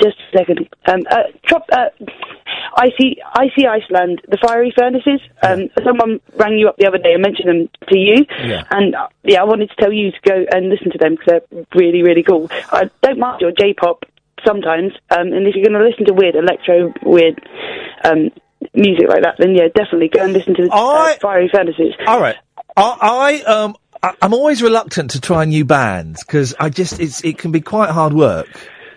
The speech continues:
Speaker 1: But the problem with new bands is people tell you that you're gonna like stuff.
Speaker 2: Yeah,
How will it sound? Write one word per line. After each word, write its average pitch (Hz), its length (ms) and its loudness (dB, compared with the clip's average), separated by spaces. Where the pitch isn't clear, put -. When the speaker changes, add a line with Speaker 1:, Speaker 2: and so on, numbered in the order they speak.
Speaker 1:
But 220 220 2
the 262 80 2
problem 285 320 2
with 262 100 2
new 277 200 4
bands 190 340 -2
is 202 100 -2
people 226 260 4
tell 220 180 2
you 214 180 0
that 190 180 0
you're 202 100 0
gonna 190 220 0
like 180 180 0
stuff. - 140 -8
Speaker 2:
Yeah, 117 520 2